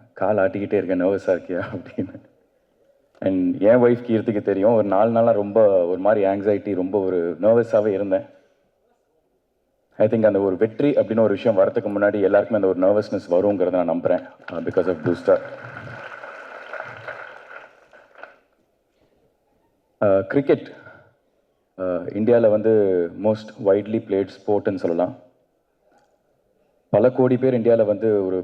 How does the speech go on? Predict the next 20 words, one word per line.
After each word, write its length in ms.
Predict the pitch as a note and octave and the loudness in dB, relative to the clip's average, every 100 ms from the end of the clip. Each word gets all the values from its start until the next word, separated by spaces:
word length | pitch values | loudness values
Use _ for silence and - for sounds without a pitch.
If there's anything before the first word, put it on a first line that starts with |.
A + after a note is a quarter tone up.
| - | -4
பெரிய 240 | G#2 A#2+ A#2 | -2 -2 0
கனவோட 360 | G2+ A2 A2 | 0 2 2
கிரிக்கெட் 380 | A2 - A2 F#2+ | 0 -2 -2 0
ஆடிட்டு 200 | F#2+ F#2+ | 0 -2
இருக்காங்க. 360 | F#2+ F#2+ F2+ F#2+ | -4 -4 -2 0
அதுவும் 200 | G2 G#2+ | -2 0
தமிழ்நாட்டுல 500 | G2 G#2+ A#2+ A2+ G#2+ | 0 0 0 0 0
பார்த்தா 260 | G2 F#2+ G#2+ | 0 0 0
பல 240 | F#2+ G#2+ | 2 2
லட்சம் 320 | B2 A#2+ A2+ | 0 -2 -2
பேர் 160 | A2+ G#2+ | 0 2
ஆடிட்டு 240 | F#2+ F#2 | 2 -2
இருக்காங்க. 400 | F#2+ F2+ F2+ F#2 - _ _ _ _ _ _ _ - | -6 -4 -2 -4 -8 _ _ _ _ _ _ _ -2
என்னன்னா, 400 | A2 A#2 A#2 G2+ | 2 4 4 2
ஒரு 200 | B2 B2+ | 2 4
வாய்ப்பு 440 | A#2+ C3+ C3 A2+ | 4 2 0 -2
ஒண்ணு 40 | |
கிடைச்சா 480 | A2 G#2+ A2+ B2 B2 - - _ _ _ _ _ _ _ _ _ _ | 0 0 0 2 0 0 -16 _ _ _ _ _ _ _ _ _ _
நம்ம 240 | A#2 A2 | -2 2
வந்து 520 | G#2 G#2+ A#2+ A2 F#2 | 2 2 2 2 0